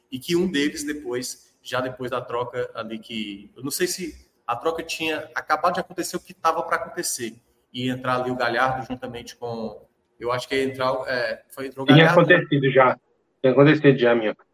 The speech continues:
Speaker 1: Já tinha entrado, né?
Speaker 2: Isso.
Speaker 1: É, e aí veio a jogada pelo lado direito, em que o, o Marinho recebeu a bola na direita, chuta e no rebote ele faz o dois a zero e basicamente selava ali a classificação, fazendo mais ainda, né, o que o torcedor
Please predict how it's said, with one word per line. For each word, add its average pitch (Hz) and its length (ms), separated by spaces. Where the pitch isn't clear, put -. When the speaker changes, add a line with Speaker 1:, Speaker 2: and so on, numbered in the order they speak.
Speaker 1:
Já 120 100
tinha 143 140
entrado, 110 340
né? 123 160
Speaker 2:
Isso. 131 220
Speaker 1:
É, 104 260
e 123 100
aí 131 280
veio 147 220
a 147 60
jogada 139 380
pelo 131 220
lado 127 160
direito, 143 400
em 151 40
que - 160
o, 143 220
o 123 160
Marinho 127 300
recebeu 123 340
a - 20
bola 120 200
na 131 80
direita, 147 400
chuta 156 320
e 151 40
no 147 100
rebote 131 440
ele 117 140
faz 127 260
o 127 40
dois 127 240
a 127 60
zero 123 300
e 127 240
basicamente 120 640
selava 113 460
ali 107 100
a 107 100
classificação, 117 800
fazendo 117 420
mais 131 320
ainda, 120 320
né, 107 120
o 113 100
que - 100
o 117 60
torcedor 113 560